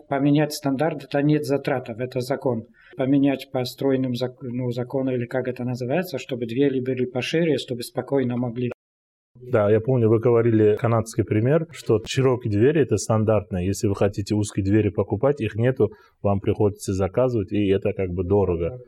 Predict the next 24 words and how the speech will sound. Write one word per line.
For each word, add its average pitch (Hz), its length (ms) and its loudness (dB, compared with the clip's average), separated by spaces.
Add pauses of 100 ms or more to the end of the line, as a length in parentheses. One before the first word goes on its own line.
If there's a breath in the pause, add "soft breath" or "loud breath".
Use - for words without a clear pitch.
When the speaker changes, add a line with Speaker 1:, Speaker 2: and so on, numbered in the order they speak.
(100)
Speaker 2:
А, 104 220 -8
я 120 180 2
хотел 139 320 2
бы 131 60 2
еще 131 200 2
добавить, 131 460 2
что 101 460 2
вот 104 260 0 (120)
мой 110 180 4
друг 110 300 2
участвовал 101 800 2
в 92 60 -2
Лондоне 104 600 2
в 101 80 -6
туристическом 101 800 -2
выставке, 107 680 0
да, 107 220 2
Tourist 98 480 -2
Fair, 85 260 2
и 117 240 4
там 117 340 -2
к - 80 -10
нему 123 240 2
подходили 120 760 2